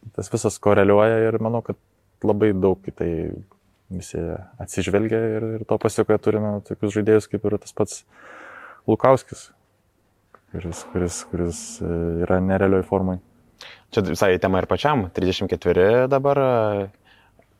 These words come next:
Speaker 2: kiek tu sakai, irgi galvoji, dar gali, e, žaisti, kiek kūnas leidžia, kiek jisai duoda kokius impulsus?
Speaker 1: Man, jeigu atvirai, aš kuo toliau, tuo labiau mėgaujuos krepšiniu.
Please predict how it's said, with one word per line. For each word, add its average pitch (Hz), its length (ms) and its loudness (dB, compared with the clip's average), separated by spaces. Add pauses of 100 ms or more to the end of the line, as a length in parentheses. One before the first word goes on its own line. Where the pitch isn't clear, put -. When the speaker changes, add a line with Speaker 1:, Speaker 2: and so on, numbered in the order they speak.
Speaker 2:
kiek 92 140 2
tu - 120 -6
sakai, - 280 -2
irgi 92 200 2
galvoji, 90 360 2
dar 87 160 0
gali, 90 300 4
e, - 760 -8
žaisti, 107 360 0
kiek 98 240 -2
kūnas 117 320 2
leidžia, 101 240 4
kiek 98 240 0
jisai 95 160 0 (100)
duoda 95 320 -2
kokius 92 300 -4
impulsus? 92 400 -6 (320)
Speaker 1:
Man, 123 160 2
jeigu 131 160 6
atvirai, 127 320 6
aš - 140 0 (240)
kuo - 180 0
toliau, 120 340 6
tuo 107 200 2
labiau 113 180 2
mėgaujuos 110 480 -2
krepšiniu. 90 380 -14